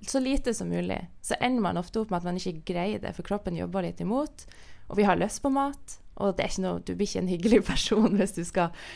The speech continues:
gå rundt og være sulten. Ehm, så det viktigste er på en måte å finne den her balansen, at du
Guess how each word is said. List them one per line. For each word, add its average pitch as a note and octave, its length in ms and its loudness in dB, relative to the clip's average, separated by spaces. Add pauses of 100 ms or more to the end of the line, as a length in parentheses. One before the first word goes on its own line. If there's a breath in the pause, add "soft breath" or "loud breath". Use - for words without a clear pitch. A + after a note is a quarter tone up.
(120)
gå G#3+ 100 2
rundt G3 220 2
og F#3 80 0
være F#3 100 2
sulten. F#3+ 440 -6 (360 loud breath)
Ehm, G3 480 2
så G#3+ 160 -4
det A3 80 2
viktigste B3 560 0
er A3+ 240 6
på F#3 80 -4
en F#3 80 -2
måte A#3+ 220 0
å F3+ 260 2
finne F#3 560 -2
den F3 160 -2
her E3+ 280 -2
balansen, E3+ 600 -2
at E3+ 160 -8
du E3+ 240 -2